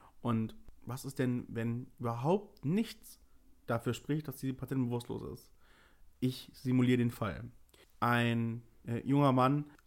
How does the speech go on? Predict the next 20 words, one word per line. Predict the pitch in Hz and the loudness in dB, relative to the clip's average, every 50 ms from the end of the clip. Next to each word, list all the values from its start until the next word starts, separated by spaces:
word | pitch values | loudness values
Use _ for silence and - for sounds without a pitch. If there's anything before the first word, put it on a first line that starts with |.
| - | 2
offensichtlich | - 135 131 - 147 131 127 - - 123 - - | 2 2 2 4 0 0 0 -2 -6 -10 -10 -4
kerngesund, | - 143 135 135 139 139 139 127 127 135 143 156 160 170 175 - - - - - - _ - _ _ _ | 2 2 4 4 6 4 4 4 4 2 2 2 2 0 -2 -6 -10 -20 -20 -20 -20 _ -20 _ _ _
ist | - 135 127 127 - - - - _ - - - _ - - - _ _ _ - | 2 2 2 2 -2 -10 -14 -20 _ -20 -20 -20 _ -20 -20 -20 _ _ _ -14
bewusstlos, | 127 123 139 135 127 135 131 131 - - 117 107 85 82 90 - - | -2 2 2 4 4 4 2 0 -2 -4 -4 -6 -6 -6 -8 -10 -4
wird | - 131 135 - | -2 -2 -2 -2
bewusstlos | 131 123 123 135 143 139 - 139 131 127 | -4 -2 0 -2 -2 0 0 0 0 0
von | - - 117 | 0 -2 0
seinen | 117 117 117 - | 2 2 0 0
Eltern | - 98 117 117 123 117 | -2 -4 -2 -2 -2 -4
zu | 113 - 117 | -4 -4 -4
Hause | 110 113 110 117 113 | -2 0 -2 -2 -4
vorgefunden. | - - 117 113 113 107 - - 104 90 98 92 - | -4 -4 -4 -2 -4 -6 -6 -10 -8 -8 -8 -10 -10
Der | - - 110 | -12 -10 -8
Rettungsdienst | 117 131 139 139 151 147 147 - | -8 -6 -4 -2 -2 -2 -2 -2
kommt, | - 147 147 151 151 156 151 - | -2 0 0 2 0 -2 -4 -6
schaut | - - - 104 107 | -12 -8 -6 -6 -4
sich | - 113 | -4 -8
den | - | -6
Patienten | - 113 113 - 110 113 117 117 | -6 -8 -6 -6 -6 -6 -6 -6
an. | - - 113 120 131 139 143 147 | -6 -6 -4 -2 -2 -2 -2 -4